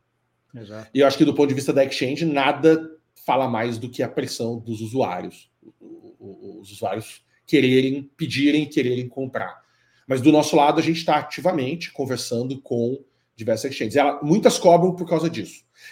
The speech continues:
Speaker 2: Tem exchange, inclusive, que cobra, é, é, eu tô falando só das exchanges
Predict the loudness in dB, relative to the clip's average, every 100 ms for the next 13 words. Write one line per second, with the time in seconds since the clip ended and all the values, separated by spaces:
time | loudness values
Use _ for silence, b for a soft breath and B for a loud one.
0 | B 2 2 0 -2 -2 -6 -6 -6 -6
1 | -6 -8 -6 2 2 4 0 0 0 -2
2 | -4 -4 -6 -6 -6 -6 -6 -6 -8 -10
3 | -20 _ _ _ -20 -6 -2 -2 -4 -12
4 | -16 -4 -4 -2 -6 -6 -8 -8 -10 -14
5 | _